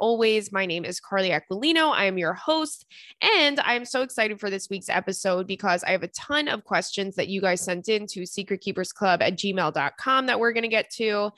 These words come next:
and a bunch of other things that I wanna chit chat with you guys about. First and foremost, I did want to, um, talk to you guys and really thank you guys who came out to the, uh,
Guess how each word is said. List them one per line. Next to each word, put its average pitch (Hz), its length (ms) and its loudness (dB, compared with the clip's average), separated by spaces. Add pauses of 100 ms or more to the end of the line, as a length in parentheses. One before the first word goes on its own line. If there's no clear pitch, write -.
(360)
and 427 340 2
a 349 80 4
bunch 311 220 0
of 294 80 -4
other 285 200 0
things 294 220 -6
that 285 80 2
I 277 60 2
wanna 269 240 -4
chit 392 200 -4
chat 202 200 2
with 196 120 -4
you 196 120 -6
guys 185 240 -2
about. 180 380 0 (380)
First 320 320 -2
and 247 160 0
foremost, 247 920 0 (260)
I 233 140 6
did 277 340 2
want 233 340 2 (140)
to, 202 420 6 (140)
um, 180 640 2 (560)
talk 285 300 2
to - 80 -6
you 269 60 2
guys 220 220 2
and 202 240 -2
really 262 440 2
thank 269 480 -4
you 262 120 -2
guys 208 320 2
who 233 100 -4
came 220 320 -6
out 202 320 2
to 214 280 -6
the, 196 360 2
uh, 170 360 4